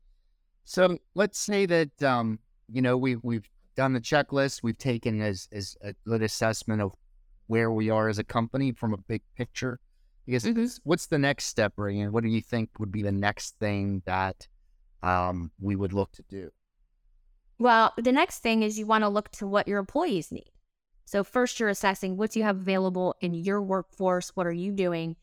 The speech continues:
Speaker 2: But then looking at what do the employees need? And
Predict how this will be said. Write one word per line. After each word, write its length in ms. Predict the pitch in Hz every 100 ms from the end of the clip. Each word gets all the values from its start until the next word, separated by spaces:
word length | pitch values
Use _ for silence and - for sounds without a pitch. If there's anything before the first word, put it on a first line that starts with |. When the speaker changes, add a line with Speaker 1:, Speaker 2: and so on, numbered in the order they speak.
| _ _ _
Speaker 2:
But 160 | 220 -
then 300 | 220 208 202
looking 400 | 214 220 208 185
at 160 | 180
what 120 | 190
do 60 | 214
the 120 | 196
employees 580 | 170 - 185 165 160 165 -
need? 220 | - - _ _ _ _
And 460 | 190 190 185 185